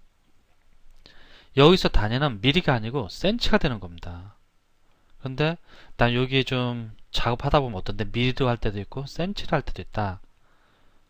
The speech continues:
그 단위가 좀 나타났으면 좋겠다. 그럴 때는 또 커스터마이즈에서 유닛 셋업으로 갑니다. 그때는 여기 제너릭 유닛이 아니고 이쪽으로 갑니다. 매트릭 갖고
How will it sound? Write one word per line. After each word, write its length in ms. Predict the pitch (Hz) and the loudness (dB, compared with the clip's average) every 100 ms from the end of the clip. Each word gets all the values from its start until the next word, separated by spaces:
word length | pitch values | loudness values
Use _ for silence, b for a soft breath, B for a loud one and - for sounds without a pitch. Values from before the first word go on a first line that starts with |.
| - | -18
그 100 | - | -10
단위가 420 | - - 117 139 139 | -2 0 2 4 2
좀 120 | 110 | 0
나타났으면 440 | 92 - 104 - | 2 2 2 -6
좋겠다. 440 | - - - 98 90 | -12 -14 -10 -8 -8
그럴 180 | - 117 | -8 -6
때는 200 | 131 120 | -4 -2
또 200 | 151 135 - b b b b b b b b b b - | -2 -2 -4 b b b b b b b b b b -4
커스터마이즈에서 1040 | 160 - 175 151 139 - 120 - 127 127 | -4 -2 -2 2 0 2 -2 0 0 0
유닛 220 | 113 107 - | -2 -8 -6
셋업으로 640 | 151 156 147 143 131 110 | -4 -2 -2 -2 -4 -8
갑니다. 540 | 92 82 - 85 85 - - - - - - - | -8 -8 -8 -8 -10 -16 -20 -20 -20 -20 -18 -8
그때는 360 | 131 151 156 | -2 2 2
여기 580 | 107 98 - 110 107 104 - - - - - | 0 -2 -4 -4 -2 -6 -10 -20 -20 -14 -4
제너릭 340 | 117 120 104 | 0 0 -2
유닛이 280 | 104 101 - | -4 -6 -6
아니고 200 | 98 117 | -6 -8
이쪽으로 360 | 104 - 139 127 | -10 -6 -4 -4
갑니다. 360 | 92 85 87 | -6 -8 -10
매트릭 380 | 87 101 - 117 | -10 -4 -4 -4
갖고 540 | 104 87 - - 147 | -6 -8 -12 -8 -8